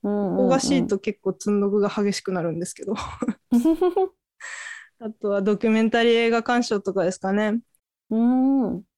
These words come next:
Speaker 2: うん、これもちょっとまあ自分の関心のある社会学とは関係あるんですけど、やっぱりなんか社会問題についてとかもうちょっと認識したいみたいな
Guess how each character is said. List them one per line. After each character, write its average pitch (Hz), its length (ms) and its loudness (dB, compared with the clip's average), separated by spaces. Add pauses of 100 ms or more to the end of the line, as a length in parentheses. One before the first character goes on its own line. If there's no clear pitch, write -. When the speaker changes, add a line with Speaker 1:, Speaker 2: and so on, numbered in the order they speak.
(140)
Speaker 2:
う 233 140 2
ん、 233 60 0
こ 302 100 0
れ 320 60 4
も 370 120 4
ち 403 120 0
ょ - 20 2
っ - 40 -4
と 262 120 0
ま 240 120 2
あ 202 40 2
自 214 160 2
分 233 160 2
の 240 80 0
関 240 200 0
心 247 120 0
の 247 80 2
あ - 20 2
る 208 60 2
社 220 160 -2
会 240 180 0
学 202 140 -2
と - 100 -8
は 151 80 -4
関 185 200 -2
係 196 120 -2
あ 190 80 2
る 180 100 -2
ん 170 60 -4
で 185 60 -2
す - 80 -10
け - 100 -6
ど、 190 40 2
や 190 60 0
っ - 20 -8
ぱ 214 140 -2
り 202 60 0
な 190 60 -2
ん - 20 -4
か - 80 -6
社 220 160 -2
会 247 200 2
問 254 240 2
題 185 160 2
に 185 100 -2
つ 185 120 -4
い 190 60 -8
て 185 100 -2
と 185 100 -2
か 185 100 -8
も 190 120 -2
う 190 60 -4
ち 185 100 -10
ょ - 20 -16
っ - 20 -20
と 185 100 -8
認 190 180 0
識 - 200 -8
し - 80 -10
た 196 140 -2
い 180 60 0
み 175 100 -4
た - 80 -4
い 175 40 0
な 170 60 -2